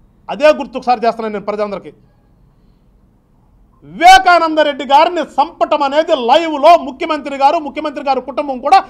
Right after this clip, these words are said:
చూసినట్లుగా నిన్న సీబీఐ చెప్పకనే చెప్పింది. అంటే ఇలాంటి వ్యక్తి ఈ రాష్ట్రానికి ముఖ్యమంత్రా?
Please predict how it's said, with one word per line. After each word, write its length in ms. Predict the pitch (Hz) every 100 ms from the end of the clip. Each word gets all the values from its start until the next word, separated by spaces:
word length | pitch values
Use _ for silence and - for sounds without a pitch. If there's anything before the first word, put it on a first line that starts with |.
| - _ 349
చూసినట్లుగా 560 | 415 381 302 285 294
నిన్న 380 | 381 294 359 - - _
సీబీఐ 420 | - 349 339 285 277
చెప్పకనే 280 | - 262 277
చెప్పింది. 600 | 247 214 196 180 190 131 _ _ _ _ _ _ _ _ _ _ _ _ _ _ _ _ _ _ _ _ _ _ _ _ _ _ _ _ _ _ _ _ _ _ _ _ _ _ _ _ _ _ _ _ _ _ -
అంటే 180 | 311 320
ఇలాంటి 580 | 208 254 349 403 403 349
వ్యక్తి 300 | 320 320 381
ఈ 40 |
రాష్ట్రానికి 540 | 277 330 - 339 311
ముఖ్యమంత్రా? 760 | 285 247 277 240 226 240 226